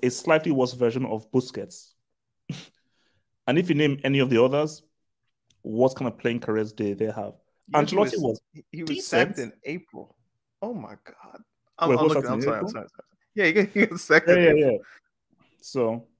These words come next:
Speaker 2: So he got, okay, this is disgraceful. But I understand, you know, I understand it though. So in the summer, so on, basically on deadline day, they signed Fellaini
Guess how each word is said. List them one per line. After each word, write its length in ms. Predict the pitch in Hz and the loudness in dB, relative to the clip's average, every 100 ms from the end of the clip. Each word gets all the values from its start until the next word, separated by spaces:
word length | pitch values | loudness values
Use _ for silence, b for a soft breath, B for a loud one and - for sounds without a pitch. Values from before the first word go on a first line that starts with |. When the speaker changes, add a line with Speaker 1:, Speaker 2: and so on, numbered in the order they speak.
| _ _ _ _ _ | _ _ _ _ _
Speaker 2:
So 180 | - - - | -16 -16 -10
he 160 | - | -2
got, 360 | 208 196 - - - | 4 4 4 -4 -6
okay, 220 | 147 - - _ | -6 -10 -20 _
this 200 | 151 170 | -4 -4
is 120 | 127 113 | -6 -10
disgraceful. 680 | 113 - 120 117 - 107 _ _ _ _ _ _ _ - | -14 -6 -6 -6 -10 -18 _ _ _ _ _ _ _ 2
But 160 | 220 220 | 4 4
I 140 | 226 - | 0 0
understand, 640 | 247 233 220 - 233 233 - | 0 0 -4 -6 -10 -10 -8
you 120 | 196 | -2
know, 120 | 269 | 2
I 140 | 233 - | 2 2
understand 640 | 214 214 180 - 185 175 139 | 0 0 -2 -6 -4 -2 -4
it 140 | - | -6
though. 240 | 110 113 - _ _ _ _ _ - | -6 -8 -10 _ _ _ _ _ -6
So 400 | - 175 160 - | 4 4 4 0
in 140 | 165 156 | -2 -2
the 80 | |
summer, 600 | 135 - 226 190 113 160 _ _ _ - | -4 0 0 0 -2 -6 _ _ _ -12
so 260 | - 147 | -2 0
on, 240 | - 143 127 | 0 -2 -2
basically 320 | 160 160 143 | -6 -4 -8
on 140 | 120 | -6
deadline 420 | 113 135 131 110 110 | -6 -6 -6 -8 -8
day, 200 | 107 - _ _ _ - | -12 -12 _ _ _ -12
they 100 | 135 | -8
signed 300 | - 151 147 | -2 -2 -2
Fellaini 580 | - 135 135 131 110 | -4 -6 -4 -8 -10